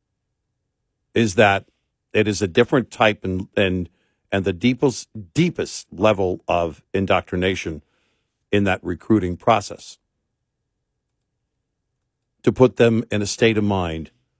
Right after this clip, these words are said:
where the enemy has no value. It is not a life. So they're able to,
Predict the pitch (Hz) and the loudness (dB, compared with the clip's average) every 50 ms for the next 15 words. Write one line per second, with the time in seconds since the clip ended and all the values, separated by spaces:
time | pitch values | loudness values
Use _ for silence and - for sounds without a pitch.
0 | _ _ _ _ _ _ _ _ _ _ _ _ _ - 104 98 92 90 87 87 | _ _ _ _ _ _ _ _ _ _ _ _ _ 0 0 2 2 0 0 -2
1 | 90 85 - _ _ _ _ _ _ _ _ _ _ _ _ _ _ _ _ _ | -4 -6 -8 _ _ _ _ _ _ _ _ _ _ _ _ _ _ _ _ _
2 | _ _ _ _ _ - 101 110 104 - - 107 123 127 110 104 98 92 90 85 | _ _ _ _ _ -4 -2 -2 -2 0 0 0 2 2 2 0 -2 -4 -6 -8
3 | 95 _ _ _ _ _ _ _ _ _ _ _ _ _ _ _ _ _ _ _ | -10 _ _ _ _ _ _ _ _ _ _ _ _ _ _ _ _ _ _ _
4 | _ _ _ _ _ _ _ _ _ _ _ _ _ _ _ _ _ _ _ _ | _ _ _ _ _ _ _ _ _ _ _ _ _ _ _ _ _ _ _ _
5 | - - 110 104 95 90 87 82 - - - _ _ _ _ _ _ _ - 127 | 0 4 4 4 4 2 -2 -4 -8 -10 -12 _ _ _ _ _ _ _ 0 4
6 | 143 156 151 131 107 107 87 85 82 78 82 87 90 110 110 98 127 147 139 120 | 4 4 4 2 0 -4 -4 -4 -6 -8 -10 -8 -8 -8 -4 0 2 2 2 2
7 | 104 98 85 76 69 - - - _ _ _ _ _ _ _ _ _ _ _ _ | 2 0 -2 -4 -10 -12 -14 -20 _ _ _ _ _ _ _ _ _ _ _ _
8 | _ _ _ _ _ _ _ _ _ _ _ _ _ _ _ _ _ _ _ _ | _ _ _ _ _ _ _ _ _ _ _ _ _ _ _ _ _ _ _ _
9 | _ _ _ _ _ _ _ _ _ _ _ _ _ _ - - - 120 104 113 | _ _ _ _ _ _ _ _ _ _ _ _ _ _ -2 2 2 4 4 4
10 | 110 - - - 120 139 135 117 117 110 - - 110 95 104 | 2 0 0 0 0 0 0 -2 -6 -8 -6 -6 -8 -8 -8